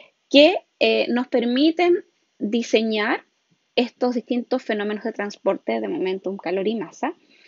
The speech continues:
como son las ecuaciones de Fourier, la ecuación de Fick y la ley de viscosidad de Newton para el caso de la transferencia de momentum, ¿ya? Noten que,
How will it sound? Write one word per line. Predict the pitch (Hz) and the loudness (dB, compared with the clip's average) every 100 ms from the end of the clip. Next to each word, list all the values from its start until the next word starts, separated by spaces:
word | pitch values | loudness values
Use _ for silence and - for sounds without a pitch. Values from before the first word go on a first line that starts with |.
| 240 - _ | -20 -20 _
como | - 247 | 0 0
son | 269 311 302 | 2 2 4
las | 285 | 2
ecuaciones | 233 240 220 220 | 0 -4 -6 -6
de | 196 | -6
Fourier, | - 180 240 403 _ _ _ _ _ _ _ _ _ _ - | -4 4 4 4 _ _ _ _ _ _ _ _ _ _ -2
la | 202 185 | 2 4
ecuación | 180 185 - 165 | 2 -6 -4 -4
de | |
Fick | - 320 453 - - _ _ - | 2 6 6 4 -20 _ _ 6
y | 320 392 - | 8 8 6
la | 233 | 4
ley | 240 240 | 6 6
de | 247 | 6
viscosidad | 240 214 220 - 208 214 | 6 2 -4 0 2 4
de | 214 | 2
Newton | 208 226 233 240 262 | 0 -2 -2 -2 0
para | 226 | 0
el | 190 | 0
caso | - 180 196 208 | -2 -4 -2 -2
de | 190 | 0
la | 180 | -2
transferencia | 170 175 - 190 196 220 | -4 -8 -6 -6 -4 -6
de | 220 | -2
momentum, | 254 339 285 - 185 _ _ _ _ | 2 2 0 -6 -12 _ _ _ _
¿ya? | 202 220 339 _ _ _ _ _ _ _ _ - | -2 0 -4 _ _ _ _ _ _ _ _ -2
Noten | 208 202 220 208 | 0 2 2 2
que, | - 233 311 | 4 4 4